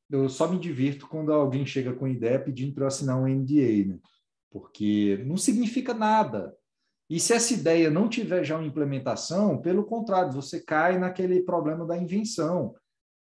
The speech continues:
E eu não quero trabalhar com invenção, quero trabalhar com inovação. E senão aí é outra teoria, um outro material pra trabalhar com P e D.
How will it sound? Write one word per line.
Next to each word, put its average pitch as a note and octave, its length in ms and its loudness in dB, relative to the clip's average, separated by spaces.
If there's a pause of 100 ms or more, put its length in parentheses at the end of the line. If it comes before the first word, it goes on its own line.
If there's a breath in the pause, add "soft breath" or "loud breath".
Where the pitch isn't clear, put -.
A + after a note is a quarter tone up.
(260)
E B2+ 60 0
eu D3 100 6
não G3+ 160 4
quero F3+ 300 -2
trabalhar D#3+ 380 0
com F#3 120 -4
invenção, E3+ 480 -2
quero B2+ 140 -4
trabalhar A#2+ 400 -2
com D3+ 120 0
inovação. F3 880 -2 (400)
E B2+ 60 -8
senão B2 400 0
aí C3+ 180 4
é C#3 60 6
outra D3 400 4
teoria, E3+ 580 2
um B2 160 -4
outro F3 300 -4
material E3+ 500 -2
pra D#3 120 -6
trabalhar D3 340 -4
com D#3 180 -8
P E3+ 180 0
e F#3+ 60 -2
D. C3 360 2